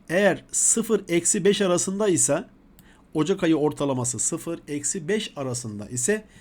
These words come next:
bil ki orası karasal iklimin İç Anadolu tipidir. Yani Edirne olabilir. Bak, iyi de hocam Edirne İç Anadolu değil. Onu demiyoruz.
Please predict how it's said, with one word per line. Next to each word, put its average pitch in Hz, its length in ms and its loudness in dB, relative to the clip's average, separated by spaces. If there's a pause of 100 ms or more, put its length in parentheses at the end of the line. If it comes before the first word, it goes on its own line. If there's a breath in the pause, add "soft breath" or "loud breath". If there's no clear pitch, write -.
(200 loud breath)
bil 202 260 -2
ki 165 200 -6
orası 180 480 0 (140)
karasal 180 500 0
iklimin 202 540 -4
İç - 180 -6
Anadolu 185 340 -2
tipidir. 127 480 -6 (440 loud breath)
Yani 160 360 0
Edirne 160 360 0
olabilir. 156 680 2 (140)
Bak, 113 80 -10 (340 loud breath)
iyi 208 140 -2
de 233 40 -2
hocam 208 360 -2 (140)
Edirne 190 340 -2
İç 190 140 -6
Anadolu 190 340 -2
değil. 175 220 0 (480 loud breath)
Onu 156 240 -4
demiyoruz. 156 560 0